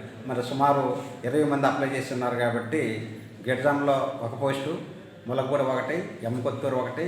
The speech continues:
గంగవరం ఒకటి గాను నాలుగు పోస్టులకు ఇరవై మంది అప్లై చేశారు. అది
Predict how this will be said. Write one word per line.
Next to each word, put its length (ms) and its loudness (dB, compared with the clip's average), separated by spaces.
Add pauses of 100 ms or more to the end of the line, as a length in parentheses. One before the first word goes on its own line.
(100)
గంగవరం 460 0
ఒకటి 280 0 (460)
గాను 280 0 (120)
నాలుగు 280 2
పోస్టులకు 340 -2
ఇరవై 180 0
మంది 220 2
అప్లై 220 0
చేశారు. 320 -2
అది 180 -2